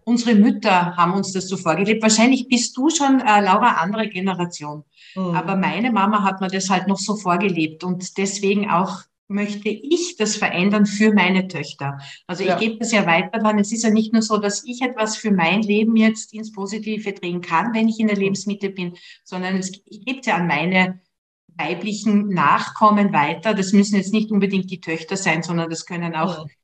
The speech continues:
Speaker 1: also generell die nächste Generation an Frau sein. Das
Speaker 2: Mhm.
Speaker 1: ist auch der Punkt, äh,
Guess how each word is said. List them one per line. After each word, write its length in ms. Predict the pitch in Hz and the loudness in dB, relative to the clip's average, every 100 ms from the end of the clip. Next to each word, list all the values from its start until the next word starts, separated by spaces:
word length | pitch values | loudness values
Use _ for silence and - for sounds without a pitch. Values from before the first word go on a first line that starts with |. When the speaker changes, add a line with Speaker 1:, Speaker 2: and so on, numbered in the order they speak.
| _ _ _ _ _ _ - | _ _ _ _ _ _ -8
Speaker 1:
also 260 | 208 208 | -4 -2
generell 520 | 208 196 196 180 175 | 2 2 4 2 0
die 120 | 175 196 | 0 -2
nächste 340 | 170 - 196 | -2 -2 -2
Generation 720 | 190 180 180 180 170 151 160 | 0 0 -2 -2 -4 -2 -2
an 240 | 160 170 | 0 -2
Frau 320 | 170 143 131 143 | -2 -6 -6 -6
sein. 420 | - 139 131 139 - - - - 175 | -4 -2 -4 -8 -16 -20 -20 -14 -6
Das 140 | 220 | -2
Speaker 2:
Mhm. 60 | 302 | 0
Speaker 1:
ist 100 | 311 | 2
auch 140 | 294 | 2
der 120 | 285 240 | 2 -2
Punkt, 600 | 240 240 240 - - | 4 6 6 4 -8
äh, 60 | - | -4